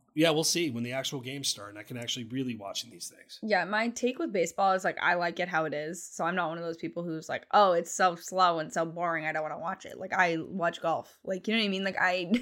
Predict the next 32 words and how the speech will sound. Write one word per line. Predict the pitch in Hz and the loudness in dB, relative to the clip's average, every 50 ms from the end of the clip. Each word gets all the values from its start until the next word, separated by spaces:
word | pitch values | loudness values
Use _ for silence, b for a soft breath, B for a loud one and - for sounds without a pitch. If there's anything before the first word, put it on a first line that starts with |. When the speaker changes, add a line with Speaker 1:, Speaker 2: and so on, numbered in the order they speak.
| 262 247 - - | -4 -8 -10 -12
Speaker 2:
<laughs> | _ _ _ - | _ _ _ 2
I'm | 220 226 233 | 4 6 8
not | 226 220 220 220 - | 8 8 8 8 6
the | 220 | 6
demographic | 214 220 208 202 196 156 185 175 180 185 - 214 208 202 - | 6 6 6 6 6 6 6 6 6 6 2 0 0 0 0
that, | 196 185 156 | 0 2 2
like, | 180 170 165 165 - b b b b _ | 4 2 2 0 -4 b b b b _
thinks | - 233 208 202 202 | 2 2 2 2 0
that | - 185 | -4 -6
the | - 202 | -4 -4
game | 175 185 180 185 185 | -2 -2 -2 -2 -2
needs | 180 180 170 - - | -4 -6 -6 -6 -2
to | 180 | 0
be | 175 | 0
sped | 165 165 - 170 156 151 | 0 2 4 4 4 6
up. | 165 170 - - - _ _ b b b b b b b - | 4 4 2 0 -6 _ _ b b b b b b b -2
I | - 175 | 2 2
don't | 196 196 - - | 4 2 2 0
care. | - - 156 160 165 | 0 2 4 6 6
Speaker 1:
I | - - 165 | 6 6 6
Speaker 2:
Like, | - 190 196 - | 4 2 2 6
I'll, | 160 190 190 190 180 - | 8 8 8 8 6 4
I'll | - 170 180 196 | 4 2 2 2
still | 190 - - 185 185 180 | 0 2 4 4 4 6
watch | 156 135 160 180 - | 4 2 2 2 2
it | 220 214 214 214 | 2 0 0 0
if | - 180 170 | -2 -2 -2
it's | 180 165 170 - | -2 -4 -4 -6
the | 185 | -6
same. | 170 - 160 160 175 202 226 226 | -2 -2 -2 0 0 0 2 4
Like, | 202 190 - - - - | 6 6 4 4 0 -2
I, | - 175 175 175 170 170 175 170 165 | 2 2 4 4 2 2 -2 -4 -6